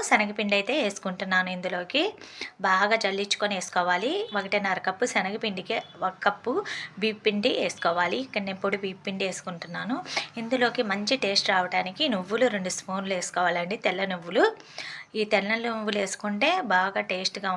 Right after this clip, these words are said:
ఉంటాయి. ఇందులోకి సరిపడా సాల్ట్ విధంగా వేసేసుకొని, ఇంకా సోడా ఉప్పు ఏం అవసరం లేదండి. ఈ వాంపు చాలా బాగా పొంగి బాగా వస్తాయి. వాము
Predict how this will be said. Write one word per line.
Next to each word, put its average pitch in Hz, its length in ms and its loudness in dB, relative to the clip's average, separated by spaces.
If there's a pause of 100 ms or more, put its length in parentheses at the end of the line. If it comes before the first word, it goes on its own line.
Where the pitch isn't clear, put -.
ఉంటాయి. 214 280 -4
ఇందులోకి 190 400 -4
సరిపడా 180 360 -2 (140)
సాల్ట్ 170 400 -2 (1300)
విధంగా 208 340 2
వేసేసుకొని, 196 720 -2
ఇంకా 339 180 -4
సోడా 185 340 2
ఉప్పు 214 220 -4
ఏం 196 240 -2
అవసరం 190 420 -4
లేదండి. 185 400 0 (220)
ఈ - 80 -8
వాంపు 185 340 -2 (140)
చాలా 180 300 2 (100)
బాగా 185 280 0
పొంగి 185 220 -6 (100)
బాగా 175 240 0
వస్తాయి. 196 420 -4 (1500)
వాము 196 220 0